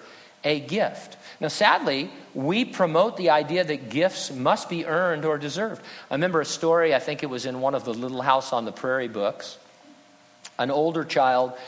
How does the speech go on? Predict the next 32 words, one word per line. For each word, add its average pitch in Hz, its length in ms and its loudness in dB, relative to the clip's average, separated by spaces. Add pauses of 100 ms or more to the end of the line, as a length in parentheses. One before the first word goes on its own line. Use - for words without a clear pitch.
(380)
told 147 300 2
his 123 200 -2
younger 131 360 0
sibling 127 560 -2
that 110 180 2
there 110 140 -2
was 117 420 0
no 110 380 -4
Santa 104 560 -10
Claus. - 580 -10 (1080)
Terrible 107 340 -4
sin. 98 300 -8 (1700)
So 131 140 -4
the 120 140 -2
older 147 440 2
brother, 127 560 4
let's 113 200 2
say, 120 180 2
told 123 280 -2
his 117 140 -4
younger 123 360 2
sister 117 480 -4
that 110 160 -4
there 113 140 -2
was 113 280 0
no 110 160 -2
Santa 120 340 -4
Claus. 107 300 0 (320)
His 147 220 0
parents 196 420 2
punished 196 400 0
him 117 380 -2